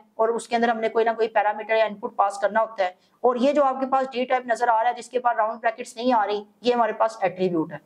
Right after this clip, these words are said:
तो अरे के attributes actually उसकी properties को जाहिर कर रहे होते हैं। यहाँ पर डी टाइप attribute है, अरे की एक property है कि उसकी डेटा type क्या होती है। इसी तरह हम अरे के अब different attributes पढ़ेंगे,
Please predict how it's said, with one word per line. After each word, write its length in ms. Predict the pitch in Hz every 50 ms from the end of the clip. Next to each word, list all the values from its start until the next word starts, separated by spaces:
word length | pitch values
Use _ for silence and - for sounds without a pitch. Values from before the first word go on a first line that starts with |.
| _ _ - - _ -
तो 40 | 262
अरे 420 | 262 262 254 240 247 254 277 294
के 140 | 277 285 320 277 -
attributes 680 | 240 233 240 269 294 285 302 294 285 294 294 294 - - - _ _ _ 226
actually 340 | 233 226 - - 277 285 285
उसकी 260 | 277 269 - - 294 285
properties 680 | 285 - 240 233 226 226 - - 277 269 285 277 277
को 120 | 277 285 269
जाहिर 280 | 262 220 214 214 214 -
कर 120 | 208 175
रहे 120 | 160 170
होते 260 | 170 165 165 165 165 147
हैं। 60 | 143 _ _ _ 180
यहाँ 200 | 202 220 233 247
पर 140 | 247 - 262
डी 200 | 208 240 254 254
टाइप 360 | 262 262 254 262 262 - - _ _ _ _ _ _ _ -
attribute 560 | 214 208 214 269 285 277 269 277 262 254 247
है, 80 | 240 240
अरे 180 | 233 233 247 240
की 160 | 240 254 262
एक 160 | 254 254 -
property 420 | - 226 208 202 214 - 277 262
है 120 | 254 233 233 233 - _ _ _
कि 60 | 262
उसकी 240 | 262 254 - - 254
डेटा 140 | 233 233 226
type 240 | 226 233 220 214 -
क्या 120 | - 208
होती 320 | 185 175 165 165 - 147 143
है। 80 | 139 - _ _ _ - - _ _ _ _
इसी 160 | 269 262 285
तरह 160 | 285 302 294
हम 200 | 302 294 277 269 269
अरे 180 | 254 247 254
के 100 | 254 262 285
अब 100 | 262 -
different 280 | 247 247 240 262 262 254
attributes 420 | 240 226 262 262 262 262 262 262
पढ़ेंगे, 460 | - - 226 240 262 269 262 247 233